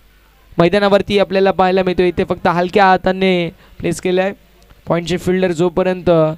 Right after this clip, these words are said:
sweeper cover क्षेत्रामध्ये जातील तोपर्यंत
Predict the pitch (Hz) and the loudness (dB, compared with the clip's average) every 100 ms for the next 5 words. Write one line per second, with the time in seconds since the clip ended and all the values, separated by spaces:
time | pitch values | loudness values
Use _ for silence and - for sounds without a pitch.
0 | - - - 175 190 180 180 180 - 165 | -12 -12 -6 -4 -4 -2 -2 -2 -4 -4
1 | 180 180 180 160 170 185 196 214 - - | -2 -2 0 0 0 0 -2 -4 -20 -14
2 | - 160 170 165 | -6 -2 0 0